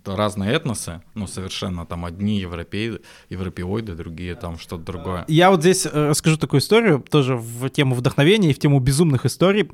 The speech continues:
Speaker 2: А, я сам с недавнего времени, как познакомился с Николаем, немножко, конечно, тоже заинтересовался яхтенным спортом, но вообще моя стихия — это велосипед, да, вот мой такой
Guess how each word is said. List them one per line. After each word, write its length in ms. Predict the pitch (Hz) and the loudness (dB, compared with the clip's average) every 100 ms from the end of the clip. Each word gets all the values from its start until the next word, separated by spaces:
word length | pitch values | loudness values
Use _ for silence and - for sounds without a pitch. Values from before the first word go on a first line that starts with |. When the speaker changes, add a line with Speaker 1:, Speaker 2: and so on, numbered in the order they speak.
| - | -4
Speaker 2:
А, 640 | 135 135 135 131 131 131 131 | 2 4 6 6 6 4 4
я 220 | 143 180 | 4 4
сам 380 | - 165 131 - - | 4 2 2 -10 -4
с 80 | 151 | 2
недавнего 340 | 165 175 143 | 6 6 4
времени, 320 | 131 160 147 131 | 4 6 6 4
как 220 | 131 - | 0 0
познакомился 480 | 131 139 160 131 127 | 0 4 4 4 4
с 80 | |
Николаем, 400 | 147 147 135 127 | 2 4 4 6
немножко, 380 | 127 147 147 - | 6 6 4 0
конечно, 320 | - 135 127 | 0 2 2
тоже 340 | 202 240 190 120 | 4 6 6 4
заинтересовался 640 | 131 135 143 131 127 120 131 | 2 2 2 2 2 4 2
яхтенным 280 | 120 123 | 2 -2
спортом, 360 | 117 139 - 117 | 0 0 0 -2
но 140 | 185 226 | 4 4
вообще 260 | 147 - 226 | 4 4 4
моя 760 | 139 139 151 139 127 120 107 120 | 4 6 6 6 4 0 -4 -6
стихия — 400 | - 143 247 226 | -6 -2 2 4
это 280 | 139 - 123 | 4 2 0
велосипед, 580 | 120 117 - 220 - - | 0 -4 -2 -2 -2 -2
да, 160 | 131 143 | 2 4
вот 180 | 123 127 | 4 2
мой 420 | 127 123 120 135 - | 2 0 -2 -10 -14
такой 260 | 117 107 | -10 -10